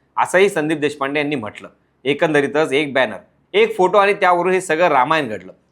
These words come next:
या सगळ्यावर अजून राज ठाकरे गप्प आहेत. मात्र मनसे गुढीपाडवा मेळाव्याला प्रशासनाकडून मान्यता मिळाली आहे, त्यामुळे येत्या तीस तारखेला राज ठाकरेंची तोफ कशा पद्धतीनं राजकारणाचा समाचार घेणार,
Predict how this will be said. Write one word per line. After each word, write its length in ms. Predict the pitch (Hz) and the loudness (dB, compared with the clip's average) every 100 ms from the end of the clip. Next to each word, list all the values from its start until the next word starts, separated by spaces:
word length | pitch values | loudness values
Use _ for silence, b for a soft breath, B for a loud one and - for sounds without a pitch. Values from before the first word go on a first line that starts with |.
| - | -8
या 140 | 120 | -6
सगळ्यावर 500 | - 131 160 165 156 | -2 0 2 4 4
अजून 260 | 143 139 117 | 2 0 0
राज 160 | 143 | 0
ठाकरे 300 | 151 123 127 | 0 -4 -4
गप्प 280 | 139 120 - | -4 -4 -2
आहेत. 140 | 104 90 _ _ - | -2 -4 _ _ -4
मात्र 260 | 180 226 | 0 0
मनसे 360 | 220 175 180 233 | 0 0 2 2
गुढीपाडवा 440 | 196 196 196 180 | 4 2 4 2
मेळाव्याला 460 | 185 160 165 156 143 | 2 2 2 4 2
प्रशासनाकडून 760 | - 139 156 143 143 127 143 143 | 0 -4 -4 -4 -4 -4 -6 -4
मान्यता 360 | 120 131 143 | -6 -4 -4
मिळाली 300 | 131 113 113 | -6 -6 -8
आहे, 120 | 101 87 _ _ | -10 -18 _ _
त्यामुळे 300 | - 123 123 | -4 -2 -2
येत्या 160 | 117 123 | -2 -4
तीस 300 | - 151 147 | -4 -8 -2
तारखेला 360 | 143 139 160 170 b b | -2 0 -2 -2 b b
राज 220 | 147 196 214 | -2 -2 0
ठाकरेंची 360 | 202 196 196 | 0 0 -2
तोफ 260 | 190 214 214 | 0 -2 0
कशा 200 | - 185 | -2 0
पद्धतीनं 480 | 185 160 160 160 170 | 0 -2 -2 -2 0
राजकारणाचा 640 | 139 143 151 143 143 151 | 0 0 0 0 -2 -2
समाचार 360 | 143 139 143 151 | -2 -2 -2 -2
घेणार, 240 | 139 143 | -2 -4